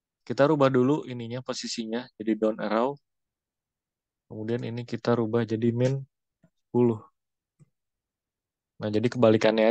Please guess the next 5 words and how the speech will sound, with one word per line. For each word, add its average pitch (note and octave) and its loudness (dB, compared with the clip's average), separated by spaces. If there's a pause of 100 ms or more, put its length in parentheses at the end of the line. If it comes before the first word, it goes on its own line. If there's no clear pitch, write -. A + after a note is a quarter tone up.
aja. A2 -2 (2250)
Oke. E3 -2 (1300)
Nah, C3+ 6
ini F3+ 4
untuk, D#3+ 2